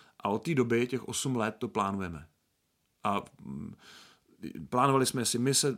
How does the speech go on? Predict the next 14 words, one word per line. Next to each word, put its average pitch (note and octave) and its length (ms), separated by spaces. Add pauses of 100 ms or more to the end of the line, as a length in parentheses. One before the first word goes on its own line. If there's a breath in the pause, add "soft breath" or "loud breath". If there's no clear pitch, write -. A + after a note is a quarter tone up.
(100)
poda-, A#2 200
vydáme A#2+ 380
za B2 160
ním, C3 180
jestli G#2+ 200
on A#2 160
sem, C3 460
kdo A2+ 320
to C3 80
zaplatí, C#3 640
protože A2 180
to A2+ 100
není C3+ 220
úplně, B2+ 440